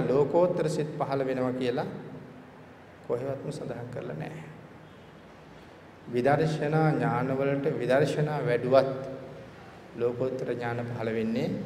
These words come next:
පහළ වෙන්නේ නැහැ. අභිධර්මයේ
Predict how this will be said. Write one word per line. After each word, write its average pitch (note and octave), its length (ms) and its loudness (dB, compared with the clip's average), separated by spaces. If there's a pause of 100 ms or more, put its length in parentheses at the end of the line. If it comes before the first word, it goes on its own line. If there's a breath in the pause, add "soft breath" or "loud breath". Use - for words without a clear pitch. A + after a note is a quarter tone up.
(500)
පහළ A2+ 240 -6
වෙන්නේ A2+ 280 -2
නැහැ. G#2+ 340 -4 (1900)
අභිධර්මයේ G#3+ 640 10